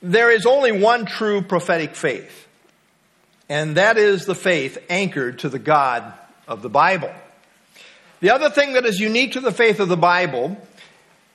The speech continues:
the Christian faith, is that it is uniquely a historical faith in a way that no other world religion can claim. You ever think about that?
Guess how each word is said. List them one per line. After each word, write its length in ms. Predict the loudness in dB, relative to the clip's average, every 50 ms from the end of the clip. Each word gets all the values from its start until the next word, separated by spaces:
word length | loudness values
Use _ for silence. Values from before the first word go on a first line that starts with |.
| _ _ _ _ _ _ _
the 100 | -2 -2
Christian 420 | 0 2 2 2 0 -2 -4 -6 -4
faith, 420 | 0 0 0 0 -2 -4 -8 -10 -4
is 220 | -2 0 0 0 0
that 180 | -2 0 0
it 160 | 0 0 0 0
is 180 | -2 -4 -2
uniquely 1080 | -2 -2 -2 0 0 0 0 0 -2 -4 -6 -6 -2 0 0 0 -2 -4 -10 -10 -12 -16 -8 -2
a 140 | 0 0 2
historical 880 | 2 0 -2 -2 -6 -10 -8 -4 0 2 4 4 4 2 0 -2 -4 -2
faith 560 | 0 2 2 4 2 0 -2 -8 -16 -20 -20 -20 _ _ _ _
in 120 | -4 0 0
a 60 | 2
way 280 | 4 4 4 4 2 2
that 200 | 0 -2 0 2
no 260 | 2 4 4 4 4
other 260 | 2 2 0 -2 -4
world 420 | -2 0 0 2 4 2 2 0
religion 720 | 0 -2 0 2 2 2 2 2 0 -4 -4 -4 -6 -8 -8 -8
can 180 | -8 -8 -6
claim. 600 | -4 0 2 2 2 2 0 -2 -4 -8 -12 -16 -12
You 100 | -8 -6
ever 120 | -6 -4
think 180 | -4 -4 -6 -2
about 280 | 0 0 0 0 0 0
that? 260 | 0 0 0 0